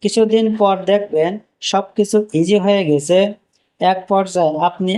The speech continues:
আপনার মাছের আড়তে যেখানে কাঁকড়া কেনাবেচা হয়, সেখানে বসার সুযোগ পেয়ে যাবেন। আপনি এভাবেই ঘুরে ঘুরে কাঁকড়ার ব্যবসা শুরু করতে পারেন। এভাবেই একদিনের ব্যবসা করে আপনি প্রতিদিন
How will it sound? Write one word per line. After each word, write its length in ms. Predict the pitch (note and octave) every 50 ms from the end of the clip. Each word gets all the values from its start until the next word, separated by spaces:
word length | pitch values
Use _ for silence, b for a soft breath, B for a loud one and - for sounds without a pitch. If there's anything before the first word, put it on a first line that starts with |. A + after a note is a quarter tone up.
| B3+
আপনার 360 | E3+ E3+ E3 E3 F#3 F#3 F3+ F3
মাছের 380 | E3 D3+ D3+ D#3 - G3 G3 -
আড়তে 440 | - D3+ E3+ F#3 F#3+ F#3+ - D3+ D#3+ F#3 G#3 G#3 - _ _ _ _ _
যেখানে 400 | - F3+ F#3 - G#3 G#3 G3+ G#3
কাঁকড়া 440 | G3 G3+ F3 E3 E3 E3 G3+ G3+ G3+
কেনাবেচা 600 | G3 - - D#3+ E3 E3+ E3+ F3+ F#3 F3+ - G#3+
হয়, 320 | G3 - C#3+ C3+ C#3+ E3 G#3+ B3 b b b _ _
সেখানে 420 | - - F3+ F#3 G3 G3 G3+ G3 -
বসার 300 | D#3+ D#3+ D#3 - G3+ G3
সুযোগ 340 | F#3+ - - F3 F3 F#3 F3+ F3+ -
পেয়ে 200 | G3+ G3 F#3+ F#3
যাবেন। 440 | F#3 G3+ G3 F#3+ G3+ G3+ G#3 G#3 G#3+ G#3+ b b _ _ _
আপনি 300 | - E3+ E3 E3+ F#3+ F#3+ F#3+
এভাবেই 540 | - F3 F#3 F#3 G3+ G#3 G3+ G3+ E3 C#3 C3+
ঘুরে 240 | C#3+ D#3 E3+ F#3+ F#3+
ঘুরে 260 | F#3+ G3+ G3 G3+ G3+
কাঁকড়ার 400 | G3 F#3 E3+ E3 F3 F#3+ F#3+ F#3
ব্যবসা 440 | F#3 D#3+ D#3 D#3 D#3 - - D3+ C#3+ D#3+ G3+ G#3+ - _ _ _
শুরু 280 | - - A3 A3+ A#3 A3
করতে 300 | A3+ G3+ F3+ - - E3
পারেন। 300 | D3 D3 C#3 B2 A2+ G#2 G2+ - _ _ _
এভাবেই 520 | - F3+ G3+ G3+ A3 A3+ A3 A#3+ A#3+ A3+ A3+
একদিনের 580 | G3+ F#3+ F#3+ F#3+ F#3+ F#3+ G#3+ A3 A#3 A3+ A3
ব্যবসা 360 | - F3+ F3 F3 - - A3 G#3+
করে 320 | G#3+ G3+ D#3+ C3+ C3 C3 C3+ -
আপনি 340 | E3+ F3+ F3+ - G#3 G3+ G3+
প্রতিদিন 600 | G3+ - G3 F#3 F#3 G3 F#3+ F#3 G#3+ G#3 D#3